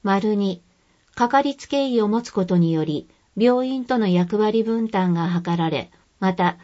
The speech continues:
普段の健康管理が円滑に行われていると考えられるため。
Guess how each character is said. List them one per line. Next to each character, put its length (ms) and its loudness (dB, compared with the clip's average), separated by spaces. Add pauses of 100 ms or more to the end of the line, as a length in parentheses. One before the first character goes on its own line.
(260)
普 160 -2
段 240 2
の 100 0
健 340 -4
康 200 -2
管 320 -2
理 100 -2
が 240 2
円 260 -2
滑 200 -4
に 160 -2
行 100 -4
わ 380 -4
れ 100 -4
て 140 -2
い 120 0
る 120 -2
と 120 -2
考 360 0
え 160 0
ら 100 0
れ 140 0
る 100 -4
た 140 -12
め。 260 -10